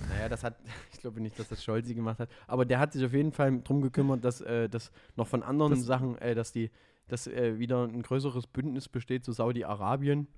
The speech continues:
Speaker 1: Gut. Hat er sich ein,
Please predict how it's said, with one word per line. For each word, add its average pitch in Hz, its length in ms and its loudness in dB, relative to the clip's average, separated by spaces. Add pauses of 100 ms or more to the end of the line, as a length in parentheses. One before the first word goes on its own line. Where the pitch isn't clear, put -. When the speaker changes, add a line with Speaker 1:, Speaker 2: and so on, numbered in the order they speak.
(680)
Speaker 1:
Gut. 113 380 2 (920)
Hat 113 100 0
er 110 80 2
sich 107 140 -2
ein, 104 160 0